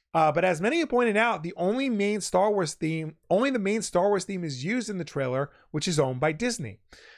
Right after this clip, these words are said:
Um, part of the reason for the concern on the part of players can be owed to the state of the game industry right now. Aspyr, which had recently done remasters for various old Star Wars games, uh, was initially on deck, uh, to create the kotor remake,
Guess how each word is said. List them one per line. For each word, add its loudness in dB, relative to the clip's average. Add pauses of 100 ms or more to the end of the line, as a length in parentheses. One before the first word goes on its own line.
(320)
Um, 4
part 2
of 0
the -2
reason -2
for -6
the -2
concern 0
on 0
the -2
part 0
of -4
players 2
can 0
be -6
owed 2
to -8
the -4
state 0
of -8
the -8
game -2 (180)
industry -2
right -2
now. -10 (360)
Aspyr, 2
which -2
had 2
recently -2
done 0
remasters -4
for -10
various 0
old -4
Star 2
Wars 0
games, -6 (480)
uh, 4
was 2
initially 0
on 2
deck, 0 (100)
uh, 2
to -10
create 0
the 0
kotor 2
remake, -6